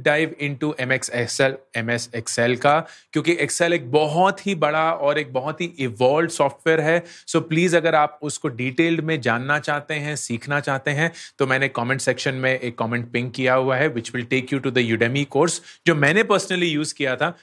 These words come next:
to get the foundations of Excel कुछ साल पहले, and I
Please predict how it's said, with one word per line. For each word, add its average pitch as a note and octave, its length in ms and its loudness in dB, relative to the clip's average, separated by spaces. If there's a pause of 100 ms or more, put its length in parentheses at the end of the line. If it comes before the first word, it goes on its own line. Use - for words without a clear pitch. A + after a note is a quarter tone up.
(180)
to C#3+ 100 0
get C3 200 -2
the C#3 160 -2
foundations A#2+ 640 -4
of A#2 260 -6
Excel B2 340 0 (800)
कुछ E3 180 4
साल D#3+ 160 4
पहले, C#3+ 320 0 (340)
and B2 100 0
I B2+ 40 4